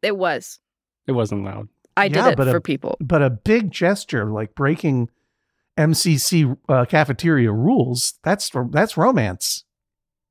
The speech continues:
Speaker 3: Interesting. And you mentioned the thing about risk too, Kat. Can you,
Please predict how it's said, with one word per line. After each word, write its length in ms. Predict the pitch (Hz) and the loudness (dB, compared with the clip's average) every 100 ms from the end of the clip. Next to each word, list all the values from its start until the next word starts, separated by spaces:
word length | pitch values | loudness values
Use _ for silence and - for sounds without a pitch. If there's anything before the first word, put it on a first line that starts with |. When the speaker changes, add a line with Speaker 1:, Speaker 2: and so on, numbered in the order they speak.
| 151 | -6
Speaker 3:
Interesting. 540 | 131 135 - 104 82 _ _ 202 | -6 -6 -10 -12 -16 _ _ -2
And 140 | 269 | 0
you 80 | 320 | 2
mentioned 340 | 330 330 330 | 0 -2 -6
the 60 | 302 | -4
thing 180 | 269 233 | -2 0
about 260 | 190 - | 2 0
risk 540 | 135 175 156 - - - | 0 2 2 0 -8 -8
too, 200 | 190 151 | -6 -4
Kat. 320 | 143 101 - | -4 -6 -4
Can 120 | 175 | -2
you, 160 | 170 | -2